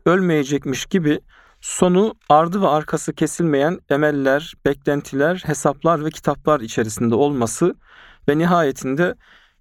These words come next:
dünyada sanki ebediyel ebed yaşayacakmış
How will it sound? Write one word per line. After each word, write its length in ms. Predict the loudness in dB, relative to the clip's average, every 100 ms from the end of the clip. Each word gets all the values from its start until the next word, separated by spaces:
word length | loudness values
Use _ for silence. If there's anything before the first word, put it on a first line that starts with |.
| -4
dünyada 500 | 0 2 4 4 2
sanki 460 | -2 -2 0 0 0
ebediyel 580 | 2 0 0 2 2 2
ebed 300 | 0 0 -2 -2
yaşayacakmış 880 | -2 0 0 0 -2 -2 -4 -6